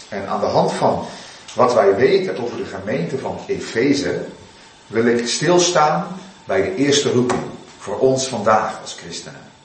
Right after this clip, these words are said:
Efeze is een interessante gemeente in de Bijbel, omdat we er ontzettend veel van weten. Ehm, Paulus heeft ons heel veel verteld over de gemeente van Efeze. Lucas heeft ons veel verteld in het boek Handelingen.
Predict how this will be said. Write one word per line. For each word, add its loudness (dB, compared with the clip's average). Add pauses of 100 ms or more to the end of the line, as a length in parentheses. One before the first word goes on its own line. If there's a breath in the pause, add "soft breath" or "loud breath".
(160)
Efeze 2
is -4
een -10
interessante 0
gemeente -4
in -8
de -8
Bijbel, -4 (240 loud breath)
omdat 2
we -2
er -2
ontzettend -2
veel -4
van -2
weten. -2 (2250)
Ehm, -4 (280 loud breath)
Paulus 2
heeft -4
ons -10
heel 2
veel 4
verteld 2 (480)
over -4
de -2
gemeente -6
van -4
Efeze. 0 (440 loud breath)
Lucas 4
heeft -2
ons -12
veel -8
verteld -2
in -8
het -8
boek 0
Handelingen. 0